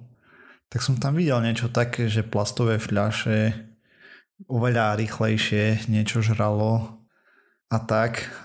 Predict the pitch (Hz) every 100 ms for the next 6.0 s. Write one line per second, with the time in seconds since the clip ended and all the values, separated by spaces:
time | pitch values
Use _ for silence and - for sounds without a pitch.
0 | - - 110 113 123 117 - 107 107 110
1 | 107 - 117 117 - 101 101 107 104 104
2 | - 98 98 107 - 104 107 - _ -
3 | 175 113 113 113 156 - 104 - - -
4 | - - _ - 50 - - 123 - 113
5 | - 110 - - 127 107 107 104 110 120